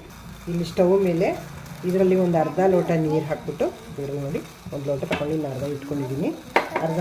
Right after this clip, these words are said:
ಲೋಟ ನೀರು ಹಾಕಿ ಬಿಸಿಗಿಟ್ಟಿದ್ದೀನಿ. ಅದಕ್ಕೆ ಹಾಕಿ ಬೇಯಿಸ್ಬಿಡೋಣ ನೋಡಿ. ಇದು ಒಗ್ಗರಣೆಯಲ್ಲಿ ಅಷ್ಟು ಚೆನ್ನಾಗಿ ಬೇಯಲ್ಲ, ಹಿಂಗೆ ಬೇಯಿಸ್ಕೊಂಬಿಟ್ರೆ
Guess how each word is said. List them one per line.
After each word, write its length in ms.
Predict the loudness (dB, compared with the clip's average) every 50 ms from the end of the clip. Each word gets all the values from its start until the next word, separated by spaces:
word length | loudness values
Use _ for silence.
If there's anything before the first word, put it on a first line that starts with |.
| 0 2
ಲೋಟ 160 | 0 0 0 0 0 2
ನೀರು 220 | 4 4 4 4 2
ಹಾಕಿ 280 | 0 -2 -2 -2 -4 -4 -4 -4 -14 -20 -20 -20 -18 -10 -6
ಬಿಸಿಗಿಟ್ಟಿದ್ದೀನಿ. 680 | -6 -4 -2 -2 0 0 0 -2 -2 -2 0 0 0 0 0
ಅದಕ್ಕೆ 200 | -2 -4 -4 -2 0
ಹಾಕಿ 200 | 0 0 0 0 0
ಬೇಯಿಸ್ಬಿಡೋಣ 460 | 0 2 0 0 -2 -4 -4 -4 -4 -4 -4
ನೋಡಿ. 180 | -6 -8 -8 -8 -8 -10 -10 -12 -12 -12 -12 -12 -12 -12 -10 -10 -10 -8 -8 -8 -8 -6 -2 2
ಇದು 100 | 4 6 6 6 4
ಒಗ್ಗರಣೆಯಲ್ಲಿ 500 | 4 6 6 6 6 6 4 4 4 4 4 2
ಅಷ್ಟು 140 | 0 -2 -2 0
ಚೆನ್ನಾಗಿ 260 | 2 2 4 4 4 4
ಬೇಯಲ್ಲ, 320 | 4 4 4 2 2 0 -2 -4 -8 -10 -8 -4 0
ಹಿಂಗೆ 300 | 2 2 2 4 4 4 4 6
ಬೇಯಿಸ್ಕೊಂಬಿಟ್ರೆ 580 | 4 4 4 2 0 -2 -2 -2 0 -2 -4